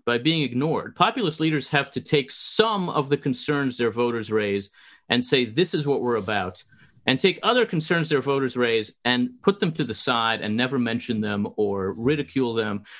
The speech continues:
We, you know, the, the, the, the Birchers were part of the populist right, uh, in, in that golden age of, of, uh, of American conservatism. But there were also leaders on the right who were willing to say, "This is not who we are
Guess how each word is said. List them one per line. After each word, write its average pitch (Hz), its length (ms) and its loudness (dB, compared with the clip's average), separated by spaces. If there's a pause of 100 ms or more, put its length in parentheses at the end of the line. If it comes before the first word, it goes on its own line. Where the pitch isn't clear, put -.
(200)
We, 165 200 2 (160)
you 170 100 2
know, 147 240 2
the, 131 300 0
the, 127 320 0
the, 120 360 0
the 131 60 0
Birchers 160 680 0
were 127 220 0
part 165 300 2
of 147 80 -2
the 127 80 -2
populist 131 640 -2
right, 107 260 0 (540)
uh, 117 80 4 (240)
in, 165 240 2
in 202 220 4
that 180 220 2
golden 190 320 2
age 101 460 -4
of, 113 460 -2
of, 110 360 0
uh, 110 380 0
of 113 240 -4
American 120 380 0
conservatism. 101 720 -4 (420)
But 156 160 4
there 170 220 0
were 175 80 2
also 180 320 2
leaders 165 360 0
on 131 140 2
the 123 80 2
right 147 380 0
who 135 80 -4
were 135 140 2
willing 160 260 0
to 143 100 -2
say, 120 420 2
"This 202 200 0
is 180 100 0
not 135 160 4
who 135 120 0
we 110 180 0
are 95 280 -4